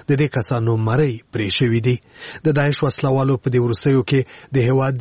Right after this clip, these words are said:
ځینو سیمو ته لاره میندلې او له طالبانو ناراضه وسلوال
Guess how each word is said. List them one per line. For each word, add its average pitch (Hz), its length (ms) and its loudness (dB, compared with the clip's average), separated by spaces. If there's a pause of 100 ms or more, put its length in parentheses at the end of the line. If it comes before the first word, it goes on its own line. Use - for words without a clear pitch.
ځینو 147 280 2
سیمو 120 220 0
ته 127 200 -2
لاره 131 260 0
میندلې 120 400 0 (360)
او 120 80 2
له 113 120 0
طالبانو 123 640 0 (120)
ناراضه 127 420 0
وسلوال 131 520 0